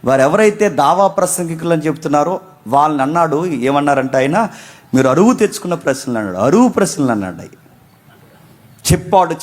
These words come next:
చెప్పాడు, చెప్పాడు. సఫీ, మీకు తెలుసు సఫీ ఎంత గట్టి మాట్లాడేవాడో. తర్వాత పర్సనాలిటీ డెవలప్‌మెంట్ క్లాసులకు వెళ్ళిపోయాడు ఆయన.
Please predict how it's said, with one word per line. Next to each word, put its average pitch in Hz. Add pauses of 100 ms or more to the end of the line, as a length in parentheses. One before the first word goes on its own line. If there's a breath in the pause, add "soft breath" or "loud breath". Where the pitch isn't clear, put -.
చెప్పాడు, 190 (180)
చెప్పాడు. 180
సఫీ, 165
మీకు 147
తెలుసు 160
సఫీ 160
ఎంత 147
గట్టి 170
మాట్లాడేవాడో. 165 (840 loud breath)
తర్వాత 165
పర్సనాలిటీ 175
డెవలప్‌మెంట్ 170
క్లాసులకు 165
వెళ్ళిపోయాడు 156
ఆయన. 95